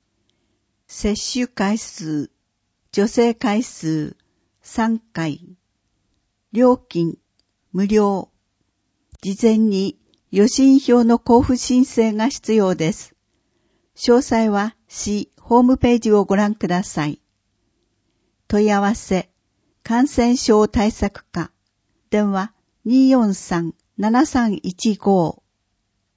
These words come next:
違法な消しの除去にご協力をお願いします。アイディー、零零九四零七一。ソムニフェルム種の消しは、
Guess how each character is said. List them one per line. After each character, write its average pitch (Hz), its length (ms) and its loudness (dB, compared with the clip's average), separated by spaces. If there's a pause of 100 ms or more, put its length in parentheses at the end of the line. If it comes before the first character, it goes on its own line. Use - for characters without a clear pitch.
(1600)
違 208 140 -4
法 240 300 2
な 220 180 -2
消 214 180 -2
し - 160 -4
の 226 160 0
除 214 160 2
去 202 180 -2
に 185 280 -4
ご 185 140 -2
協 233 240 2
力 220 400 0
を 214 140 -2
お 185 80 -4
願 190 300 -4
い 226 60 -4
し - 200 -6
ま 151 180 -2
す。 - 300 -18 (1160)
ア 202 140 -2
イ 202 120 -4
デ 190 120 -8
ィ 180 260 -6
ー、 - 60 -20 (460)
零 240 320 0
零 226 300 2
九 226 340 0
四 214 380 2
零 196 240 0
七 190 380 -2
一。 - 560 -10 (1120)
ソ - 280 -4
ム 247 160 2
ニ 247 160 0
フ 262 120 -2
ェ 226 80 2
ル 226 140 0
ム 220 140 2
種 208 260 -4
の 196 160 -2
消 - 180 -6
し 175 200 -8
は、 160 220 -8